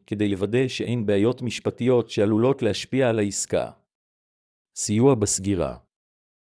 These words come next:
סגירת עסקת מקרקעין כרוכה בעבודה משפטית לא מבוטלת, לרבות העברת בעלות על הנכס, רישום העסקה מול גורמי הממשל המתאימים והקפדה על קיום כל דרישות החוק.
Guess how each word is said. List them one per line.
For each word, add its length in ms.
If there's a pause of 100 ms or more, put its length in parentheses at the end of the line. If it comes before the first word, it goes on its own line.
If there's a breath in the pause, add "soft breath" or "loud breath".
(200)
סגירת 500
עסקת 440
מקרקעין 680
כרוכה 420
בעבודה 440
משפטית 640
לא 160
מבוטלת, 760 (380)
לרבות 440
העברת 480
בעלות 360
על 120
הנכס, 680 (420)
רישום 360
העסקה 520
מול 240
גורמי 360
הממשל 460
המתאימים 520
והקפדה 560
על 100
קיום 460
כל 220
דרישות 440
החוק. 520